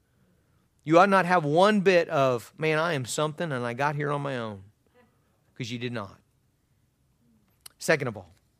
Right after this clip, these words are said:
so number one, if you're gonna continue in faith, you gotta fight pride. Number two, you gotta look at a couple things. Look at verse twenty-two, okay? First two words, "note then."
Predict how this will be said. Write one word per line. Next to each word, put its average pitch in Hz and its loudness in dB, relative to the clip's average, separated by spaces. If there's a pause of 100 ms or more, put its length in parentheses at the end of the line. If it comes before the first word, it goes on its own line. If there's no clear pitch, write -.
(140)
so - -4
number 180 4
one, 170 2 (520)
if - -20
you're 139 -10
gonna 160 2
continue 180 0
in 170 0
faith, 160 -2
you 143 -8
gotta 135 0
fight 151 0
pride. 110 -4
Number 151 -2
two, 240 -2 (1500)
you 147 -10
gotta 151 2
look 147 -2
at 156 -2
a 123 -8
couple 131 -8
things. 95 -12
Look 147 -4
at - -14
verse 208 -10
twenty-two, 190 -8 (220)
okay? 135 -6 (1500)
First 190 0
two 226 -2
words, 143 0
"note 151 2
then." 92 -14